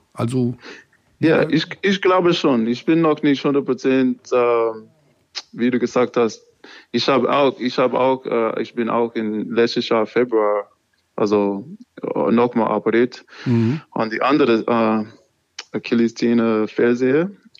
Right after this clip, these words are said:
Speaker 1: Okay.
Speaker 2: Aber ja, und das dauert sehr lang. Also du musst jeden Tag, ähm, Reha machen und, und Übungen machen. Und du kommst jeden Tag und das ist wirklich, ähm, anstrengend.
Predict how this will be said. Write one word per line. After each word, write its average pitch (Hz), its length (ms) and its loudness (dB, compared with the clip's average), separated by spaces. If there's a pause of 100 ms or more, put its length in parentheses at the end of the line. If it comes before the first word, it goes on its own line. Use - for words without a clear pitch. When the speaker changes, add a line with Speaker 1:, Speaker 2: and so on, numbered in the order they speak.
Speaker 1:
Okay. 110 360 0
Speaker 2:
Aber 110 380 0
ja, 131 180 0
und 120 80 4
das 131 200 0
dauert 143 360 2
sehr 135 180 2
lang. 120 340 -2
Also 107 280 -4
du 120 120 0
musst 127 380 2
jeden 135 420 0
Tag, 120 460 -2
ähm, 107 380 -4 (840)
Reha 117 360 2
machen 101 380 -4
und, 107 240 0
und 131 260 2
Übungen 120 480 2
machen. 101 380 -4
Und 107 140 0
du 117 100 0
kommst 127 340 0
jeden 120 240 2
Tag 117 320 0
und 104 100 -2
das 104 180 -2
ist 104 180 -8
wirklich, 117 480 0 (100)
ähm, 107 380 0 (400)
anstrengend. 104 680 0